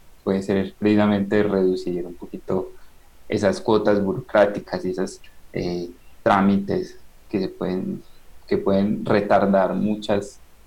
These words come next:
eh, avances académicos reales. Eso sería como lo único realmente,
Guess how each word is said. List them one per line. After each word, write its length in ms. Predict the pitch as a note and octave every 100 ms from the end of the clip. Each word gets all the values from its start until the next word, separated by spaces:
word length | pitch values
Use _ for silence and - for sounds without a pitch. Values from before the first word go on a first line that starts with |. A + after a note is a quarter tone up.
| - - -
eh, 220 | F#2 F#2+
avances 540 | A2 F#2+ F#2+ F#2+ G2+ G2
académicos 880 | F#2+ - F#2 F2+ F#2+ - G2+ F#2+ -
reales. 360 | F2+ F2+ F2 - - - - - - - - - - - - - - -
Eso 180 | A2
sería 420 | B2+ A#2+ A2+ B2+ B2+
como 240 | A2 G#2
lo 120 | G2+
único 360 | F#2+ F#2+ - G#2+
realmente, 560 | G2 F2+ F#2 F#2+ G2+